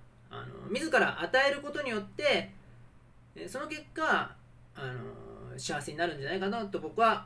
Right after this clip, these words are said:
思います。はい。ということでね、ちょっとね、あの、人生うまくいってないとかいうね、えー、「なんで俺は不幸なんだ」とか、えー、「幸せになれないんだ」っていうこ-、人がね、いたらね、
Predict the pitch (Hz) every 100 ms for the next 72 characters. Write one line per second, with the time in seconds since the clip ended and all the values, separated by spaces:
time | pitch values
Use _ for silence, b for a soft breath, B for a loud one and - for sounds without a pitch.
0 | - 143 139 135 131 - - - - -
1 | 131 120 b b b - 185 196 175 156
2 | 156 160 135 135 127 123 123 113 113 113
3 | 113 110 120 127 135 135 156 135 123 135
4 | 135 123 120 120 - - - 127 143 127
5 | b b - - - 113 110 107 113 170
6 | 160 135 123 127 135 131 127 123 123 120
7 | 123 123 175 135 113 101 - - - -
8 | - - 120 117 117 123 151 165 147 151
9 | 131 120 - - 131 - 196 - B B
10 | - - 208 190 196 214 277 285 196 202
11 | 196